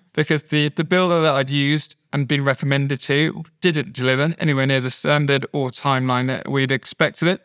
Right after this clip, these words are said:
So it took longer, got out the other side. Then we came to the refinance and the valuer turned around and said, "Well, there's no way in heck you're ever going to get those rooms rented out for that amount."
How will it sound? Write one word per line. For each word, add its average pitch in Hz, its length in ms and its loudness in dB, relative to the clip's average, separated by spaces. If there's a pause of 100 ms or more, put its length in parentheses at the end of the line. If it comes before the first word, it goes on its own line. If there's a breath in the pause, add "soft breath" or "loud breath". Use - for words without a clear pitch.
So - 140 -2
it - 160 -2
took 226 120 -2
longer, 180 400 0 (140)
got 185 180 0
out 180 180 2
the 151 120 0
other 139 140 0
side. 143 260 0
Then 202 100 2
we 202 100 0
came 175 180 0
to - 60 -8
the 160 80 0
refinance 147 800 0 (360)
and 160 100 -2
the 165 60 0
valuer 175 400 2
turned 156 200 -2
around 151 100 0
and 147 80 0
said, 156 200 0 (300 loud breath)
"Well, 156 120 0
there's 160 40 2
no 196 280 4
way 175 180 2
in 156 80 0
heck 165 300 0
you're 147 140 2
ever 156 160 2
going 139 280 0
to - 100 -6
get 139 160 -2
those 139 240 0
rooms 139 280 0
rented 135 260 0
out 135 200 0
for 147 100 -6
that 131 260 0
amount." 120 320 -2